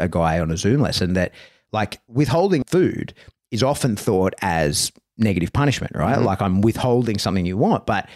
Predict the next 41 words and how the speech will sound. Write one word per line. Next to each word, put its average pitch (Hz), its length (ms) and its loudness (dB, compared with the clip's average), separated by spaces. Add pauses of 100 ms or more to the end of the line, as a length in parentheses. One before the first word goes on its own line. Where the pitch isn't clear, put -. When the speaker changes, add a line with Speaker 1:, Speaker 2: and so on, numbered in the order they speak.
(180)
Speaker 1:
I 120 60 0
would 131 260 2
never 143 300 2
do 101 260 0
that 78 260 -2
because 120 320 0
if 123 120 -2
the 131 80 -2
dog 151 180 2
wanted 127 340 2
it, 92 180 -2
he's 107 160 0
gonna 117 180 2
be 101 120 2
doing 110 340 2
the 98 80 4
jobs 101 340 0
to - 180 -4
earn 202 200 4
it. - 220 -4
So - 180 0
Speaker 2:
Yep. 104 220 -4
Speaker 1:
it's - 200 0
negative 156 300 2
reinforcement. 123 600 0
I'm 117 280 2 (280)
like, 131 160 -2
it's - 140 -2
not 143 260 2
that 156 100 2
I'm 120 140 2
taking 120 380 0
away 104 240 2
something 95 280 0
that 90 100 2
he 85 60 0
wants. 127 340 0
For - 80 -2
something 180 320 0
to 160 120 0
be 113 220 2